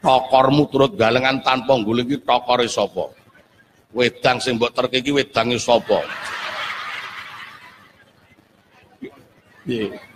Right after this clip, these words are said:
Ya ora disauri. Kudune ya wedangku tak keke kowe ngono kudune.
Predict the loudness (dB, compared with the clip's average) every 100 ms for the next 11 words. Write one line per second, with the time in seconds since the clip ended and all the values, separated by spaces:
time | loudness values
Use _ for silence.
0 | -20 -20 _ -8 -8 -8 -18 -18 -20 _
1 | _ -20 -20 -20 -20 -20 _ 2 4 4
2 | 2 -2 0 2 4 2 0 0 -2 -6
3 | -20 -20 -20 -18 -20 -20 -10 -8 -2 0
4 | 4 4 4 0 -2 -2 -2 0 -4 -4
5 | -6 -6 -6 -4 0 2 4 2 2 -2
6 | -2 -2 -2